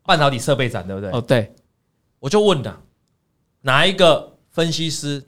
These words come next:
Speaker 1: 台面上的分析师，有像 Vic 这样，他亲自去了半导体的设备展，看了一大堆的半导体设备，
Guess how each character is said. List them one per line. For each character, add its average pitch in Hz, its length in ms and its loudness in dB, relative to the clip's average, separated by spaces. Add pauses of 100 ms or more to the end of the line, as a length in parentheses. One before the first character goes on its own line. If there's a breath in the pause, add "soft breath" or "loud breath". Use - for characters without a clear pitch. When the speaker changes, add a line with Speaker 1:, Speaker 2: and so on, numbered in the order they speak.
Speaker 1:
台 131 140 -2
面 151 160 -4
上 135 160 -2
的 110 40 -8
分 117 200 -10
析 117 60 -12
师， 110 260 -14
有 117 120 -2
像 147 220 2
Vic 139 260 -2
这 98 120 -10
样， 95 120 -10 (600)
他 156 160 -2
亲 151 340 -2
自 143 220 -8
去 143 240 -4
了 113 160 -2 (160)
半 139 240 4
导 110 180 -2
体 110 160 -8
的 95 160 -8
设 127 260 0
备 117 200 -2
展， 87 180 -12 (320 soft breath)
看 175 240 4
了 135 100 0
一 123 80 -6
大 135 240 2
堆 127 160 -2
的 117 60 -2
半 123 240 0
导 104 140 -6
体 92 120 -12
设 95 220 -8
备， 92 220 -12